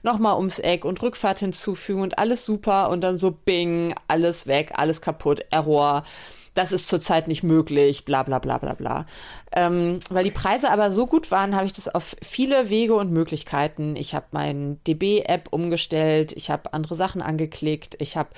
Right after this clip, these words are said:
also ich habe durchaus mir Mühe gegeben. Das Ganze hat mich eine Dreiviertelstunde meines Lebens gekostet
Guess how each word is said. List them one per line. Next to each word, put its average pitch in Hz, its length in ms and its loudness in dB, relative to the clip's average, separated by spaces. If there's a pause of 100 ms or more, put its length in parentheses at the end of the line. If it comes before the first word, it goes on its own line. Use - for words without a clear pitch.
(200)
also 160 180 0
ich 214 140 0
habe 226 180 0
durchaus 190 560 2
mir 151 120 0
Mühe 233 240 4
gegeben. 208 520 0 (300)
Das - 160 -4
Ganze 196 540 0
hat - 140 -4
mich 190 160 -4
eine 190 100 -2
Dreiviertelstunde 220 760 0
meines 196 240 0
Lebens 202 360 0
gekostet 165 800 -4